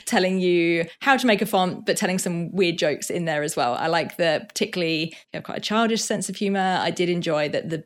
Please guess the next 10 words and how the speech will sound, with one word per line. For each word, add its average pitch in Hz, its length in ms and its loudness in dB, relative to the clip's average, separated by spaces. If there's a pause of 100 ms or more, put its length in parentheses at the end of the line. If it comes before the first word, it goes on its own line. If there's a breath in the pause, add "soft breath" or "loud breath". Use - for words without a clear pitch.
capital 165 720 -4
B, 247 340 4 (260 loud breath)
he 190 100 0
talks - 240 -2
about 156 420 0
the 170 80 -4
bit - 280 0
between 170 560 -4
the 170 80 -4
two 160 260 -4